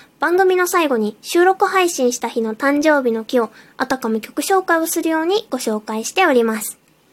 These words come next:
それでは、六月二十六日の経験値ラジオ、最後に一種類ご紹介しながら終わりたいと思います。ツツジ科、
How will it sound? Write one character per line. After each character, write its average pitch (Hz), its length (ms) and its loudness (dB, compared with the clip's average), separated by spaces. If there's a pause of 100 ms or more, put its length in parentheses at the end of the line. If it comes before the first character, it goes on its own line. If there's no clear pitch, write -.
(340)
そ - 180 -2
れ 381 100 2
で 392 100 4
は、 247 200 0 (220)
六 262 280 2
月 392 300 0
二 381 180 2
十 269 200 0
六 226 260 -4
日 240 260 -2
の 220 100 -4
経 233 240 -6
験 233 240 -4
値 233 140 -4
ラ 254 120 0
ジ 254 140 -2
オ、 - 120 -8 (300)
最 262 280 0
後 233 100 2
に 220 160 2
一 233 140 -4
種 359 120 2
類 294 220 0 (100)
ご 247 100 -6
紹 254 220 0
介 247 180 2
し 269 120 -8
な 294 120 0
が 311 100 2
ら 269 260 0
終 233 60 -2
わ 233 80 0
り 226 100 -2
た 233 140 -4
い 226 80 -2
と 302 120 0
思 277 160 0
い 240 120 2
ま 233 180 0
す。 - 180 -16 (1300)
ツ 285 140 -8
ツ 359 180 0
ジ 349 160 -4
科、 320 240 -4